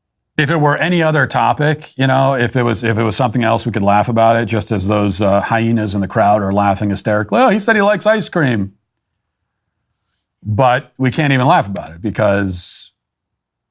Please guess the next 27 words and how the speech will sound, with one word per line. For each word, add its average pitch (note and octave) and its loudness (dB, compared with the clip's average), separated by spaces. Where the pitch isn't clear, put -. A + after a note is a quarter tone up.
this A#2+ 0
is G#2 -2
a, A2 0
a A#2 0
school F3 0
shooting, G2 -2
and A2 0
he A2+ 0
starts A#2 -2
off G2+ 0
by G#2+ 2
saying, A#2+ -2
"I A3+ 2
like D#3+ 0
i-, A#3 0
my C#3 2
name's D3+ 0
Joe C3+ 0
Biden, D3+ 0
and F2 -10
I E3+ 2
like G#2+ -2
ice C4 -2
cream." - -4
And - -2
this C#3 0
is, A#2+ -2